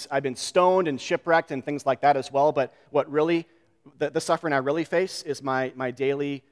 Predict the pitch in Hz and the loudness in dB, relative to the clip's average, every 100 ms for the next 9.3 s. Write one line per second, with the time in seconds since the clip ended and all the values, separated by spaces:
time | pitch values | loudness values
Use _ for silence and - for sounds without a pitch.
0 | _ 127 131 120 123 131 107 104 _ _ | _ -8 -8 -2 0 2 -2 -12 _ _
1 | _ - 131 131 127 120 113 _ 120 117 | _ -4 -4 -2 -4 -4 -6 _ -2 -2
2 | 113 113 - 135 143 131 120 - 131 - | -2 -12 -6 -2 -2 -2 -8 -8 -12 -12
3 | 107 98 113 110 107 113 104 - _ 117 | -16 -10 -6 -4 0 0 -2 -8 _ -12
4 | 113 104 - 110 120 123 123 110 _ 120 | -12 -14 -20 -18 -14 -8 -8 -8 _ -14
5 | 123 123 127 117 117 120 117 113 104 107 | -8 -8 -6 -8 -4 -4 -4 -8 -10 -12
6 | 104 117 113 101 117 104 _ _ _ _ | -12 -2 -2 -2 -8 -10 _ _ _ _
7 | _ 165 165 220 262 269 247 - 180 180 | _ 6 10 10 8 6 -2 -2 8 8
8 | 160 127 123 123 143 214 202 196 196 196 | 8 0 -2 -6 -2 -2 -2 -2 2 2
9 | 190 185 - | 2 -2 -12